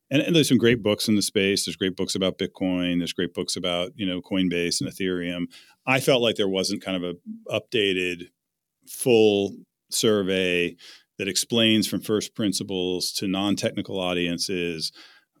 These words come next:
why this matters in the context of the internet, why it should be important, why it's a society, it should be a societal goal, or, or at a minimum, a societal goal to not,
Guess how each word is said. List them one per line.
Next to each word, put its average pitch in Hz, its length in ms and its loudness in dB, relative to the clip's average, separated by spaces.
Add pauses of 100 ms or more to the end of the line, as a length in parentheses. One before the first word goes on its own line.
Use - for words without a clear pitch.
why 104 320 0
this 92 200 -4
matters 87 600 -2
in 85 80 -6
the 80 40 -8
context 95 460 -6
of 92 80 -8
the 90 100 -4
internet, 87 380 -6
why 95 240 0
it 98 120 0
should 92 180 -2
be 87 80 -4
important, 87 520 -4
why 95 200 2
it's 92 160 -2
a - 40 -6
society, - 540 0
it 123 80 0
should 123 140 2
be 117 80 0
a - 40 -2
societal 135 460 2
goal, 82 460 -4 (600)
or, 98 440 -2 (680)
or 262 140 6
at 120 80 6
a - 20 6
minimum, 139 360 6
a 98 40 0
societal 107 460 0
goal 95 260 -2
to - 100 -6
not, 92 280 -4